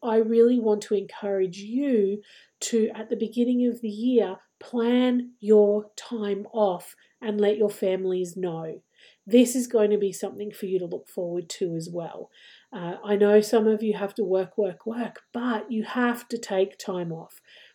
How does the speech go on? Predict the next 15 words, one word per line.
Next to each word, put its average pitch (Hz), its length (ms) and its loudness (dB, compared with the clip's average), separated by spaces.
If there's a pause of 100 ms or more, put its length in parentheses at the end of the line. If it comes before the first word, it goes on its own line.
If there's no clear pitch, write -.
because 208 640 2
if 294 300 -4
you 247 460 4
are 214 160 -4
not 220 240 -2
refreshed 185 720 -4
and 202 120 -12
you're 202 120 -2
tired, 196 800 -2
you're 220 160 -6
gonna 240 240 -2
end 247 260 -4
up - 140 -6
being 240 320 0
grumpy, 190 800 -6